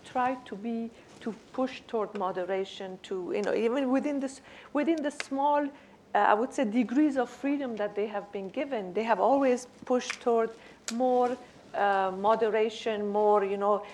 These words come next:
Uh, when you go to Iran, there is no, no, uh, I would say, appetite or even thinking about, you know, uh, doing anything with Israel.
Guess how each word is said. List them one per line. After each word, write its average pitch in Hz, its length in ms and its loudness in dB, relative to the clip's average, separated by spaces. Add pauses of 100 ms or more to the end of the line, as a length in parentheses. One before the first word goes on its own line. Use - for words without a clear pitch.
(180)
Uh, - 80 4 (100)
when 247 140 6
you 247 80 0
go 262 160 8
to - 180 -2
Iran, 247 380 4
there 240 100 2
is 233 140 -4
no, 285 440 -2 (460)
no, 277 460 0 (100)
uh, 196 360 2 (200)
I 208 80 2
would - 160 0
say, - 160 0
appetite 233 720 4
or 202 120 0
even 226 260 -4 (180)
thinking 277 480 -4
about, 175 320 -2 (680)
you 208 80 -8
know, 196 100 -6 (280)
uh, - 40 -6 (400)
doing 214 280 0
anything 208 380 -2
with 185 160 -2
Israel. 175 380 -4